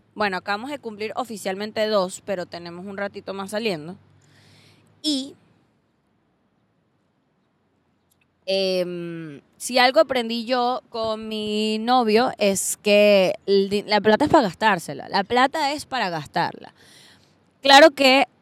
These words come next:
diría mi gran amiga Carla Hernández, de mi,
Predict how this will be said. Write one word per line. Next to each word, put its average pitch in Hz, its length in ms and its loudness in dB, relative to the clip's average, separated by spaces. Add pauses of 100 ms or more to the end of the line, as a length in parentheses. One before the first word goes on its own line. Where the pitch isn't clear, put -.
(320)
diría 240 500 -2
mi 277 180 -2
gran 214 220 0
amiga 254 400 0
Carla 233 400 2
Hernández, 240 460 -2
de 226 100 -2
mi, 208 180 -2